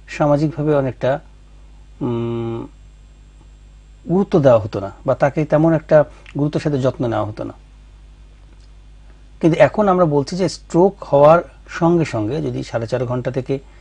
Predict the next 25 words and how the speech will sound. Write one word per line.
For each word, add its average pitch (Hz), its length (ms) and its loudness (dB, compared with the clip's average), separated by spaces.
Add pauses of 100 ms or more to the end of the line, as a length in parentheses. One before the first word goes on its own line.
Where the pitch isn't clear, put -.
(300)
ছয় 135 260 0
ঘন্টার 135 340 0
মধ্যে 117 520 -4 (120)
যে 123 200 -6
চিকিৎসাগুলো 175 600 -2
আছে - 300 0 (800)
সেটা 160 320 -2
নেওয়া 151 380 4
যায় 127 320 0 (720)
এবং 131 240 2 (260)
রোগীর 147 360 2
যদি 185 360 0
ওই 160 140 4
সমস্ত 170 320 -2
চিকিৎসা 156 400 -2
নেওয়ার 147 340 4
যোগ্য 143 460 2 (1600)
সবগুলো 147 760 2
স-, - 140 -14 (200)
শারীরিক 135 460 0
স-, - 140 -6 (800)
ই 139 80 -2
থাকে, 160 440 -2 (120)
সুযোগ 175 300 4
থাকে, 156 320 -2